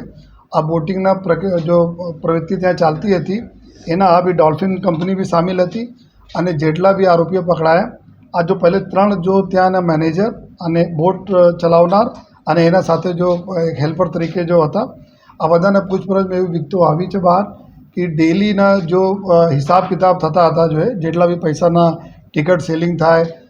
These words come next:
યા આવક થાય યા જો ખર્ચ થાય, તમામના રિપોર્ટિંગ જો એ, અ, પરેશ શાહ અને નિલેશ જૈન આ બંનેને આપવામાં આવતા હતા જો એ. અને આ જ બે લોકો હતા જો કે ત્યાં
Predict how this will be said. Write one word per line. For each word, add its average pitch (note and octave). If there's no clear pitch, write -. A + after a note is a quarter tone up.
યા E3+
આવક E3+
થાય E3
યા E3
જો E3+
ખર્ચ E3+
થાય, F#3
તમામના F#3
રિપોર્ટિંગ E3+
જો F3
એ, G#3
અ, D#3
પરેશ F3+
શાહ F3+
અને F3+
નિલેશ E3+
જૈન D#3
આ F3
બંનેને E3+
આપવામાં F3
આવતા D3+
હતા F#3
જો F3+
એ. G3+
અને F3
આ F3+
જ F#3
બે E3+
લોકો F3+
હતા F#3+
જો E3+
કે F#3+
ત્યાં F3+